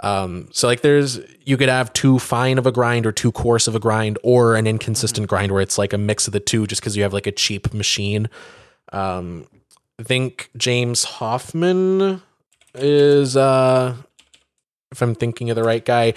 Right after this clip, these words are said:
Speaker 1: uh, yeah, James Hoffman, he's another, like, coffee influencer.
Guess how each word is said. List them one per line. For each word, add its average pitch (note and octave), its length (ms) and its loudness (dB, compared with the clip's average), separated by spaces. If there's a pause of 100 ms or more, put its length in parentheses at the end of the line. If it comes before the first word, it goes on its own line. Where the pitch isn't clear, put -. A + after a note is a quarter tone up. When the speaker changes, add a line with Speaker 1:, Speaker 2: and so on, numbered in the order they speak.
(380)
Speaker 1:
uh, G#2+ 480 2
yeah, A2 260 0
James C#3+ 320 0
Hoffman, C#3 580 0
he's B2+ 420 0
another, B2 540 2
like, A2+ 260 0
coffee A#2 440 -2
influencer. A#2+ 760 2